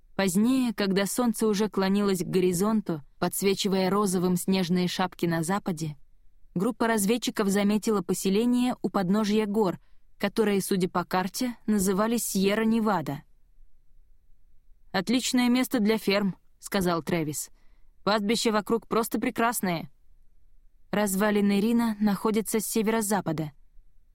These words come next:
Как и озеро Таха, здесь можно было бы разбить базу", задумчиво произнесла Фэллон, обводя взглядом дома и земли. Скорее всего, они предназначались действительно для выпаса, а не для возделывания.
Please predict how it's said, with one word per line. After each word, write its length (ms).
Как 260
и 40
озеро 440
Таха, 540
здесь 400
можно 300
было 240
бы 120
разбить 380
базу", 420
задумчиво 600
произнесла 640
Фэллон, 440
обводя 440
взглядом 540
дома 320
и 80
земли. 480
Скорее 400
всего, 280
они 200
предназначались 840
действительно 680
для 240
выпаса, 520
а 80
не 160
для 160
возделывания. 920